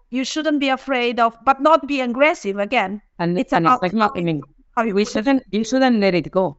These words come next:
Speaker 2: But then you can have in a meeting and someone has mansplained you and say, "Hey, uh, where you," I mean, and get confrontation. And or maybe after the meeting, you can take that person and say, "Hey,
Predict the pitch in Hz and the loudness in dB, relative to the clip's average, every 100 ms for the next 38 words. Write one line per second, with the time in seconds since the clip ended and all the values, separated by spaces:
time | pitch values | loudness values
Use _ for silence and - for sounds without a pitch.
0 | _ 170 160 170 185 208 214 214 190 185 | _ -2 0 0 0 0 0 0 2 0
1 | 185 165 156 165 160 156 151 143 170 156 | 2 2 2 2 2 2 0 -2 -2 0
2 | 160 151 139 151 - 156 151 - 151 147 | 2 2 2 0 0 0 -2 -2 0 2
3 | 143 147 135 147 143 160 208 175 131 _ | 2 0 -2 -2 -2 2 2 2 -2 _
4 | _ - 170 180 196 190 190 196 180 175 | _ -6 -4 2 2 2 2 2 2 0
5 | 170 170 202 - 190 185 170 208 220 202 | 0 -2 -2 -2 -2 -2 0 0 0 0
6 | 151 147 156 165 165 208 - _ _ _ | 0 0 0 0 0 -4 -6 _ _ _
7 | 190 - 185 156 156 165 185 196 - 185 | -2 2 2 2 2 2 0 0 0 0
8 | 180 151 160 151 160 151 180 190 185 160 | 2 0 0 0 0 0 0 0 2 -2
9 | - 165 | 0 0